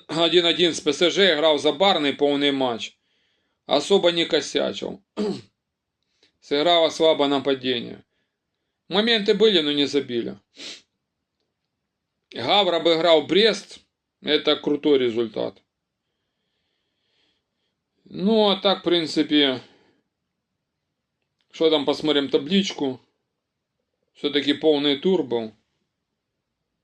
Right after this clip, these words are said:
Так. П С Ж двадцать один, Монако двадцать, да. Марсель девятнадцать. Монако ожили.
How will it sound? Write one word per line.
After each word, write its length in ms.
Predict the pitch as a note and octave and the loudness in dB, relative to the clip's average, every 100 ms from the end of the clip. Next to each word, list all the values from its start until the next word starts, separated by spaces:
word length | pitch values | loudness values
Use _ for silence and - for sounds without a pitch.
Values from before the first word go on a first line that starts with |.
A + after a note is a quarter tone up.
| _ _ _ _ _ _ _ - | _ _ _ _ _ _ _ -16
Так. 460 | C#2 B1+ - - _ _ _ _ _ _ _ _ _ _ _ _ _ _ _ _ _ _ _ _ | -10 -10 -12 -20 _ _ _ _ _ _ _ _ _ _ _ _ _ _ _ _ _ _ _ _
П 80 | E3+ | -2
С 180 | E3+ G3+ | 2 2
Ж 200 | F#3+ F#3+ | 4 2
двадцать 320 | E3 F3 E3+ | 4 2 2
один, 300 | F3 F#3 G3 | 0 2 0
Монако 440 | D#3 D#3 E3+ D3+ C#3 | 0 2 0 2 0
двадцать, 520 | C3 D#3+ - A#2 G#2 | 2 2 2 -4 -6
да. 200 | A#2+ A#2 _ _ _ - | -8 -10 _ _ _ -4
Марсель 460 | C#3 C#3 F3 E3 | -2 0 0 0
девятнадцать. 560 | C#3 C#3+ B2+ B2 A2 G#2+ | 2 0 0 -4 -4 -2
Монако 420 | E3 F#3 F3 D#3+ | 0 0 2 2
ожили. 460 | D3 C#3+ B2 G#2 | 2 0 0 -2